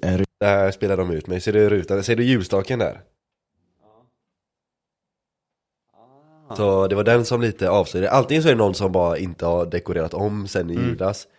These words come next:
Speaker 2: eller så är det en fake bild.
Speaker 3: Mm.
Speaker 2: Jag tror alternativ
Speaker 3: Fake.
Speaker 2: två.
Speaker 1: En person som springer och även åker elsparkcykel från platsen.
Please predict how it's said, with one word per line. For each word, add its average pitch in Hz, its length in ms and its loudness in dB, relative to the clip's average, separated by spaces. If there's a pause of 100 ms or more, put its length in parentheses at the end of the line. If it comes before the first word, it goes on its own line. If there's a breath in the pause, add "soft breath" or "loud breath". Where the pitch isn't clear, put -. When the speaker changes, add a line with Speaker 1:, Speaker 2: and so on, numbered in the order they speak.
(260)
Speaker 2:
eller 92 160 -2
så 98 100 0
är 90 60 4
det 82 140 0
en 80 180 -8
fake 82 360 -4
bild. 87 300 -6 (240)
Speaker 3:
Mm. - 160 -20
Speaker 2:
Jag 98 120 0
tror 95 220 -2
alternativ 82 420 -8
Speaker 3:
Fake. 104 180 -4
Speaker 2:
två. 82 200 -6 (3250)
Speaker 1:
En 117 120 2
person 95 460 0
som 98 180 -2
springer 98 680 0 (300 soft breath)
och 117 240 -2
även 131 440 0
åker 104 520 0
elsparkcykel 117 1000 0
från 92 280 0
platsen. 82 480 -2